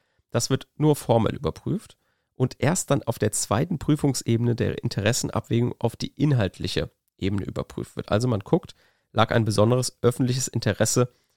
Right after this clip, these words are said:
an dieser Anordnung der sofortigen Vollziehung vor. Also man guckt hier so ein bisschen und betrachtet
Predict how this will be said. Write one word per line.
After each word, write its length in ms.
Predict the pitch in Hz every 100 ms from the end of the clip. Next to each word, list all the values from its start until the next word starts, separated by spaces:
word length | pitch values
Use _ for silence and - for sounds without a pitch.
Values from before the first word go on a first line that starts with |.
| _
an 100 | -
dieser 240 | 110 101 -
Anordnung 440 | 110 - 107 110
der 100 | 101
sofortigen 500 | 104 - 104 104 101
Vollziehung 560 | 101 95 - - - -
vor. 320 | - - - _ _ _ _ _ _ _ _ _ _
Also 480 | - 104 120 143 156 _ _ _ _ _
man 220 | 101 101
guckt 260 | 104 - -
hier 100 | 104
so 100 | 107
ein 60 |
bisschen 400 | 98 - 104 101 98
und 120 | -
betrachtet 640 | 107 - - - - - -